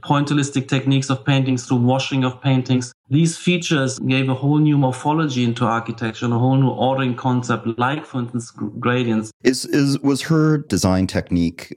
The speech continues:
Speaker 2: uh, and artistic approach to designing unique to her in the office? Did she, did other people in the office learn this technique from her? And did she continue working with her hands up until the end?
Speaker 1: Well, yes, we all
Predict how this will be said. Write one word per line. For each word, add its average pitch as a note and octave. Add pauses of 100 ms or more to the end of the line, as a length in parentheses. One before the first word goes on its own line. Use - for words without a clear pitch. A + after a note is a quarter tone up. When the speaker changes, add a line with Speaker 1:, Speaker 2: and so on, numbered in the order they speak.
Speaker 2:
uh, E2
and D2+ (140)
artistic -
approach D#2
to D#2
designing D2+
unique E2
to D#2+
her F2
in E2+
the D2+
office? E2 (100)
Did F2+
she, F#2+
did -
other F2+
people F#2+
in E2
the E2+
office E2
learn F2 (180)
this E2
technique F2
from F2
her? E2+
And A2
did G#2
she -
continue A2
working F2+
with F2+
her D2+
hands D#2 (160)
up D#2+
until D#2 (160)
the E2+
end? D2+ (460)
Speaker 1:
Well, C#3+ (180)
yes, D3
we D3
all D3+